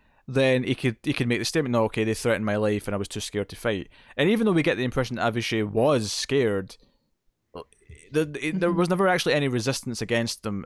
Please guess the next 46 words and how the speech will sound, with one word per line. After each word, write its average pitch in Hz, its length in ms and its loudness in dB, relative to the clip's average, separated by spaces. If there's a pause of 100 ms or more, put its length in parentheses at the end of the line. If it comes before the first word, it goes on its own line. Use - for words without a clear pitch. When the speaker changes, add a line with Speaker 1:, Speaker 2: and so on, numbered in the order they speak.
(100)
Speaker 1:
uh, 101 220 -2
if - 140 -6
he 113 60 -4
did 113 180 0
try 113 220 -2
and 101 120 -4
stop - 320 -2
them. 76 260 -10
There 120 100 -2
was, 127 100 0
you 135 120 0
know, 131 80 2
there 127 80 2
was 127 100 -2
never 151 180 2
a 143 80 2
point 127 240 0
where 117 80 -4
he 110 120 -4
tried 117 320 -2
to 120 120 0
actively 104 300 -2
do 107 140 -2
something 98 420 -6
where, 101 280 -2 (240)
oh, 131 120 4
then 131 160 2
it 131 80 -2
got 110 160 0
scary 110 360 0
because 101 240 -6
then 110 220 2
they 107 100 2
react 104 360 -2
and 104 80 -10
said, 104 120 -4
"Hey, 110 140 -2
Speaker 2:
Right. 104 60 0
Speaker 1:
we'll 101 80 -4
kill 117 220 0
you 107 160 -2
too 110 240 -2
if 98 160 -6
you," 95 140 -6 (180)
or 107 120 0
whatever. 98 440 -4